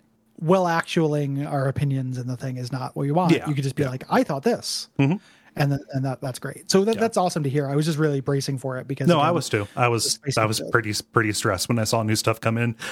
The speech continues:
Speaker 2: come into that particular
Speaker 1: Yeah.
Speaker 2: mailbox. <laughs>
Speaker 1: Yeah. So spiced episode.
Speaker 2: Yeah.
Speaker 1: Um, yeah.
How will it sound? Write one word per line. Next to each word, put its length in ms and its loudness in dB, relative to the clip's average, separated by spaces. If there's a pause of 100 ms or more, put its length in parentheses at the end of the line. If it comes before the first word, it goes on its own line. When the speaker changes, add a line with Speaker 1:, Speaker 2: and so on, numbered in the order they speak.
(120)
Speaker 2:
come 160 4
into 140 0
that 200 2
particular 380 2
Speaker 1:
Yeah. 60 2
Speaker 2:
mailbox. 840 -2 (420)
<laughs> 140 0 (180)
Speaker 1:
Yeah. 200 -2 (340)
So 260 -2
spiced 400 0
episode. 400 -8 (300)
Speaker 2:
Yeah. 140 -4 (300)
Speaker 1:
Um, 420 -4 (200)
yeah. 120 -2